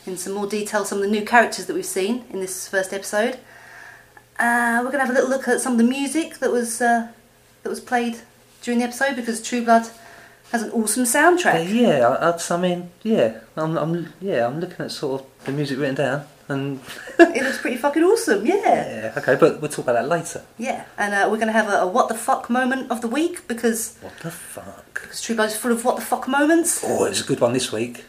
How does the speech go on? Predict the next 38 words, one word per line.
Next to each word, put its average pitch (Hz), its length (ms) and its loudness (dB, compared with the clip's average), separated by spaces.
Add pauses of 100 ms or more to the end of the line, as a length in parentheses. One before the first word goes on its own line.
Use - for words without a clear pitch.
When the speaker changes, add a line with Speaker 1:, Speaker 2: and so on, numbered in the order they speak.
Speaker 1:
There's 180 180 -4
Speaker 2:
but 110 100 2
hey. 101 220 -2 (420)
Speaker 1:
there's 160 140 -10
many 185 260 -2
this 156 180 -8
week. - 340 -10
Speaker 2:
<laughs> - 360 -6 (840)
Speaker 1:
And, 170 180 0
uh, 165 100 4
we're 208 100 0
also 220 140 -2
gonna 185 140 2
have 180 80 0
a 202 60 -4
line 220 240 6
of 214 80 -6
the 220 80 -8
week. 240 320 0 (1300)
And, 196 240 -6
uh, 196 160 0
we're 196 80 -6
gonna 214 100 0
have 208 60 -2
some 214 240 0
news. 285 500 0 (600)
And 247 280 0
we're 254 60 -6
gonna 269 100 -6
finish 285 220 -2
off 277 120 -4
with - 80 -14
some 254 180 -4
spoilers 226 560 2
for 220 80 -4
next 190 240 -4
week's 196 200 -2
show. - 220 -2